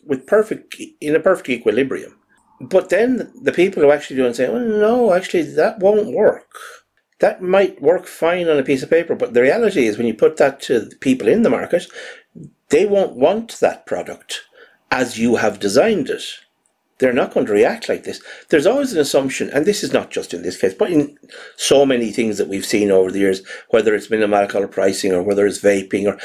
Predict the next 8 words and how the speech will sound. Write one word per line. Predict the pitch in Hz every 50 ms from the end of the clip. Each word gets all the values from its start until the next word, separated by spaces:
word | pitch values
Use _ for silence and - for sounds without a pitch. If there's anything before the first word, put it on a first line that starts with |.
| - -
any | - 135 151 165
kind | 160 - 143 135 131
of | 113
nudge | 110 113 117 117 117 113 123
activity | 117 113 - - 120 110 104 107 101 113 101 90 90 - _ _ _ - - - _
regarding | - - 110 101 101 101 95 92 90 87 _ -
sin | - - 127 113 113 107
taxes, | 101 120 101 98 - - - 104 87 87 -